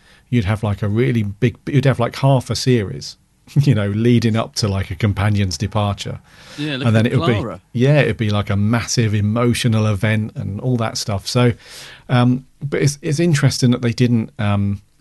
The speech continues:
Speaker 1: that they'd already gone ahead and filmed a load of stuff, or they'd at least written, you know, the next few episodes. So she wasn't in it very much.
Speaker 2: Yeah, I was gonna
Speaker 1: Um,
Speaker 2: say, just, just to be clear, um, I don't, her collapsing wouldn't have been her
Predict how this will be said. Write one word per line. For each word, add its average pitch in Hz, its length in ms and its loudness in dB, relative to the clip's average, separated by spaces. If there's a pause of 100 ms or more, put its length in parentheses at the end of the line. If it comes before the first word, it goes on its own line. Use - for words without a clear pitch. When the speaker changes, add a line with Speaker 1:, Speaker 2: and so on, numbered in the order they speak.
(720)
Speaker 1:
that 127 120 2
they'd 127 160 4
already 120 220 4
gone 117 200 2
ahead 110 220 0
and 98 140 -2
filmed 135 300 4
a 104 60 -2
load 98 180 -2
of 98 80 -4
stuff, - 400 -2 (600)
or 110 120 2
they'd 104 220 0 (160)
at 120 120 0
least 123 200 0
written, 104 500 0 (160)
you 113 120 -2
know, 92 180 -2
the 95 120 -6
next 113 220 -4
few 107 180 -2
episodes. 107 540 -6
So 110 160 -6
she 127 140 -6
wasn't 127 240 2
in 151 80 0
it - 100 -4
very 95 180 -4
much. - 320 -12 (720)
Speaker 2:
Yeah, 165 220 0
I - 20 0
was 135 80 0
gonna 175 80 2
Speaker 1:
Um, 156 60 2
Speaker 2:
say, 165 80 2
just, 165 200 -6 (180)
just - 200 -4
to 175 60 -4
be 151 100 2
clear, 123 400 0
um, 127 340 0
I 120 80 -6
don't, - 380 -6
her 156 200 0
collapsing 139 600 -2
wouldn't 147 180 -2
have 120 140 -8
been 127 220 0
her 123 300 0